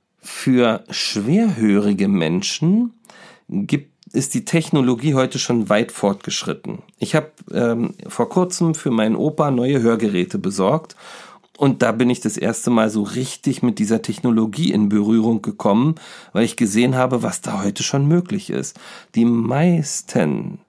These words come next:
Hörgeräte, Hörhilfen, ich nenne sie Hörgeräte, haben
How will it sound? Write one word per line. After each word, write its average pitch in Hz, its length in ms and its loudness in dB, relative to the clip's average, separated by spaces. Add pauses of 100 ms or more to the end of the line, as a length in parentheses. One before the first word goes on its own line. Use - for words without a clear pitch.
Hörgeräte, 120 1160 0 (720)
Hörhilfen, 123 1000 0 (520)
ich - 180 -2
nenne 98 200 4
sie 95 140 -2
Hörgeräte, - 720 -6 (340)
haben 139 540 0